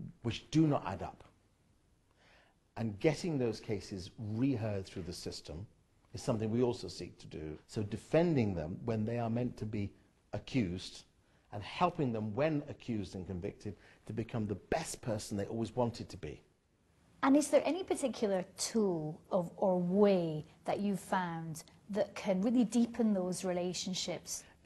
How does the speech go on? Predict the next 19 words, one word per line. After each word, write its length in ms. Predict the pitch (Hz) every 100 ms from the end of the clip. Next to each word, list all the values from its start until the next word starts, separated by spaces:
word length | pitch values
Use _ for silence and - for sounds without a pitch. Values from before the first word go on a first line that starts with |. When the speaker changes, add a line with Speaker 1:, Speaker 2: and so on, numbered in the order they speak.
| 151
Speaker 1:
Building 360 | 208 220 214
trust 320 | 160 113 92 120
is, 240 | - - -
is 140 | 131
very 440 | 110 113 160 175
important 460 | 160 - 131 117 107
because 380 | 107 127 110 - - - _ _
the 80 | 127
system 580 | - - 180 - 120 107
says, 300 | 120 107 127
"We 60 |
don't 280 | 110 147 156
trust 300 | - 95 -
you, 60 | 98
so 140 | 117
we 100 | 101
lock 280 | 104 - -
you 100 | 85
up." 220 | 80